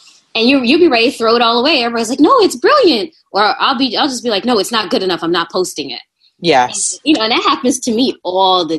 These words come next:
Speaker 1: time. It's,
Speaker 2: But
Speaker 1: it's
Speaker 2: you know what? That's
Speaker 1: you know?
Speaker 2: operating in excellence.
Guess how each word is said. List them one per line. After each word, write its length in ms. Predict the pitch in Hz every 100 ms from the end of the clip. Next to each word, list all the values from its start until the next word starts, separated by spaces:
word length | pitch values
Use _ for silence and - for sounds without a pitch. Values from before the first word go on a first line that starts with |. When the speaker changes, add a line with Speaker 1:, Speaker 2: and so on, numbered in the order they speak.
| 160
Speaker 1:
time. 480 | 170 196 160 123 113 - -
It's, 240 | 196 165
Speaker 2:
But 140 | 233 240
Speaker 1:
it's 100 | -
Speaker 2:
you 60 |
know 200 | 302 294
what? 220 | 294 277 269
That's 220 | 240 247
Speaker 1:
you 60 | 202
know? 200 | 208 190
Speaker 2:
operating 320 | 185 175 170
in 200 | 156 123
excellence. 720 | 165 - 151 135 139 - -